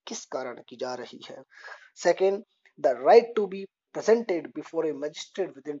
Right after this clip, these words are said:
twenty-four hours, hours of arrest। गिरफ्तारी के चौबीस घंटे, ट्वेंटी फ़ोर आवर्स के भीतर मजिस्ट्रेट के सामने पेश होने का उसको अधिकार है। Third is that the right not to be ill treated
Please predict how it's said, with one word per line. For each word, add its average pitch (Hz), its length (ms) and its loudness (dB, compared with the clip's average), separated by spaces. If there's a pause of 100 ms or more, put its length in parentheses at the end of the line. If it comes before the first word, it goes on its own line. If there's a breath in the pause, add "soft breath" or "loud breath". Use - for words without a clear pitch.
(100)
twenty-four 170 460 -10 (240)
hours, 170 340 -4 (880)
hours 156 300 2 (360)
of 160 180 -6 (400)
arrest। - 440 -8 (1000 loud breath)
गिरफ्तारी 202 560 0
के 220 180 -14 (140)
चौबीस 196 420 -2
घंटे, 180 420 -8
ट्वेंटी 175 320 -6
फ़ोर 214 420 -4 (160)
आवर्स 175 440 0 (180)
के 170 100 -6
भीतर 151 600 -8
मजिस्ट्रेट 170 540 -8
के - 120 -10
सामने 190 460 -6 (100)
पेश 180 260 -6
होने 156 180 -10
का 156 100 -6
उसको 135 320 -10
अधिकार 127 460 -10
है। - 240 -20
Third - 340 -4
is 196 240 -6
that 165 200 -2
the 151 280 -6
right 147 340 -8 (380)
not 123 280 -10
to 185 320 -14
be 151 60 -10 (180)
ill 226 220 -6
treated 139 360 -12